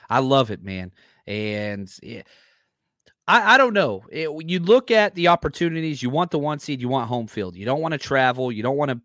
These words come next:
do all that stuff. You wanna stay home. So, and the fact that the Niners are favorites for the one seed now, now you still gotta have some things go your way.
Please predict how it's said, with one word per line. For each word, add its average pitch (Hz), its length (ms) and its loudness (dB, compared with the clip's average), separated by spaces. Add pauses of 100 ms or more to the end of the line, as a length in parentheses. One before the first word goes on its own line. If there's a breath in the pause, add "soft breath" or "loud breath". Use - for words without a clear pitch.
(120)
do 131 200 -2
all 135 140 4
that 131 220 0
stuff. 117 420 -2 (220 soft breath)
You 113 120 -4
wanna 135 220 0
stay 110 260 -2
home. 95 280 -12 (180)
So, 117 400 -2 (320 soft breath)
and 110 260 -6
the 113 40 -10
fact 170 320 0
that 165 100 -12
the 135 80 -6
Niners 139 320 -4
are 104 80 -6
favorites 151 560 -4
for 175 140 -6
the 165 80 -2
one 170 240 -4
seed 170 240 -10
now, 170 260 0
now 120 180 -6
you 107 100 -8
still 175 220 -6
gotta 165 240 0
have 151 200 -2
some 135 120 -12
things 143 260 -4
go 135 180 2
your 156 180 0
way. 120 320 0